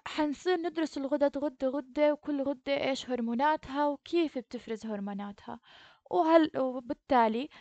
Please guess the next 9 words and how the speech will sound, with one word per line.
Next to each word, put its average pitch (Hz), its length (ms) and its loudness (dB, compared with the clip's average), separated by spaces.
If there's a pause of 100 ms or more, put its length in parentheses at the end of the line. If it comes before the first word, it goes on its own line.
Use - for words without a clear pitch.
(200)
هاي 359 180 8
الهرمونات 277 680 0
إلها 311 240 0
وظيفة 285 400 -2
في 226 120 -10
الجسم 254 420 -10
لما 302 180 -2
تنفرز، 214 520 -8 (100)
صح؟ 330 260 0